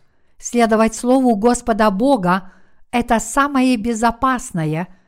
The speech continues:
самое надёжное и самое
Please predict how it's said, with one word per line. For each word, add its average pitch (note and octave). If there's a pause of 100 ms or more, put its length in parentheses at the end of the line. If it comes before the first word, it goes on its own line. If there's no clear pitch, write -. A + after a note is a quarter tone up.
(240)
самое A#3+
надёжное G#3 (580)
и G#3+
самое G#3+